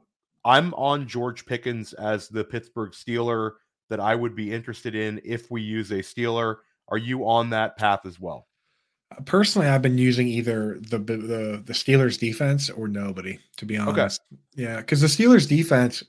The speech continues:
Speaker 2: again, we want 'em to, we want your team to lose, but, like, j-, again, you, I'm looking around and I'm saying, "Okay,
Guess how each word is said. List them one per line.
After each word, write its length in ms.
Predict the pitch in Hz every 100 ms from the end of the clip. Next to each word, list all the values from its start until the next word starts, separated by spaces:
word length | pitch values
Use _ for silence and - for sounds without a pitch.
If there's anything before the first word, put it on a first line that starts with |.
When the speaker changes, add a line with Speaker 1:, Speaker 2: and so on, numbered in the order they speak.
| 127
Speaker 2:
again, 340 | 131 104 82 _ _
we 120 | 127
want 180 | 131 180
'em 60 |
to, 120 | 156 131
we 140 | 131
want 180 | 156 190
your 80 | 151
team 140 | 156
to 60 | 127
lose, 240 | 135 127
but, 260 | 117 107 -
like, 320 | 123 110 104 - _ 123
j-, 160 | 143
again, 440 | 123 131 143 131 107
you, 180 | 113 113
I'm 120 | 127
looking 180 | 143 123
around 260 | 123 131
and 60 | 117
I'm 80 | 107
saying, 200 | 123 117
"Okay, 280 | 120 101